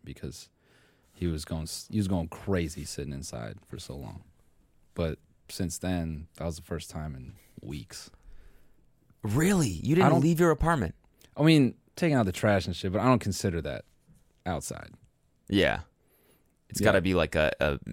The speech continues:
Speaker 2: you know, a period of longer
Speaker 1: Mm-hmm.
Speaker 2: than thirty
Speaker 1: Mm-hmm.
Speaker 2: minutes to
Speaker 1: Yeah.
Speaker 2: really count.
Speaker 1: Yeah. So that was my first time outside, outside.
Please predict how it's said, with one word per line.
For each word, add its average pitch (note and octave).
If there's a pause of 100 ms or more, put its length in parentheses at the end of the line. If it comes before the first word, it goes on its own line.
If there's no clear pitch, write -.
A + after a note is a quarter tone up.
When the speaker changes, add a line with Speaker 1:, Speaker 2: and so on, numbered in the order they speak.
(140)
Speaker 2:
you E2
know, -
a -
period D2
of - (260)
longer F2+
Speaker 1:
Mm-hmm. C#2
Speaker 2:
than C#2 (260)
thirty D2+
Speaker 1:
Mm-hmm. E2+
Speaker 2:
minutes - (280)
to G2
Speaker 1:
Yeah. D#2
Speaker 2:
really C#2+
count. D2 (260)
Speaker 1:
Yeah. F2 (440)
So -
that F2+
was F2
my F2+
first F2
time E2+
outside, D#2+
outside. -